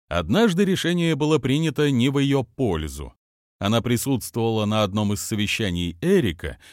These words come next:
где они обсуждали важный вопрос, ставший головной болью пиар-отдела. Она уже некоторое время настаивала на изменениях, и когда решение в итоге оказалось не тем, на которое она рассчитывала,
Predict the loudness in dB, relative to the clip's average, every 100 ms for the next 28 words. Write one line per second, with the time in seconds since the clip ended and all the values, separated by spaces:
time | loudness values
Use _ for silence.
0 | _ -4 0 0 2 0 -2 -4 -4 -2
1 | 0 2 2 0 -2 0 0 0 0 0
2 | -2 -2 -2 -2 -2 -2 -2 0 2 2
3 | 2 2 0 0 0 0 -2 0 -2 0
4 | 0 -2 -4 -4 -4 -6 -14 _ _ 0
5 | 0 2 0 0 -2 -4 -2 0 0 0
6 | 0 -2 -4 -4 -2 -2 -4 -6 -4 -6
7 | -4 -2 -2 -2 -2 -6 -12 _ _ _
8 | -4 0 2 2 2 0 -2 -2 -2 -2
9 | -4 -2 -2 -2 -2 -2 -2 -2 -2 -4
10 | -6 -6 -6 -4 0 0 0 -4 -4 -2
11 | -2 0 2 2 2 0 0 -2 -2 -4
12 | -2 -2 0 -2